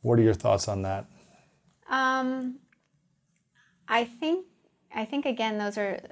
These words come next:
Speaker 2: sort of similar. So I find in my own life, again, this is sort of, like, meta level thinking with Sarah. So this is not very scientific, but this is very intuitive for me based on the kind of science I do, um, that,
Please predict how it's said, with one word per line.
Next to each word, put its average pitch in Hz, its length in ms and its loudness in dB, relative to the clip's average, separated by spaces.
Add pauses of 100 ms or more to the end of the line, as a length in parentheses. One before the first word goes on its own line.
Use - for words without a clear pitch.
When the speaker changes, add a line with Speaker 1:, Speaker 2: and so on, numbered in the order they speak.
Speaker 2:
sort 220 180 -6
of 208 60 -8
similar. 214 240 -6
So 233 220 2
I 262 180 2
find 330 280 0
in 277 80 2
my 226 200 0
own 196 160 -2
life, 185 300 -2
again, 196 260 -2
this 196 140 -6
is 190 80 -6
sort 190 160 -6
of, 180 60 -6
like, 180 160 -6
meta 180 200 -4
level 190 260 -4
thinking 190 280 -8
with 185 100 -8
Sarah. 185 260 -6
So 214 100 -6
this 226 120 -2
is 226 100 -2
not 196 160 -2
very 185 180 -2
scientific, - 520 -8
but 196 140 -6
this 202 160 -6
is 185 280 -6 (300)
very 220 240 4
intuitive 196 480 -2
for 202 140 -8
me 202 160 -4
based 196 260 -6
on - 60 -8
the 185 60 -8
kind 180 200 -8
of 185 80 -6
science - 320 -8
I - 120 -8
do, - 280 -6 (600)
um, 190 500 2 (160)
that, 202 540 2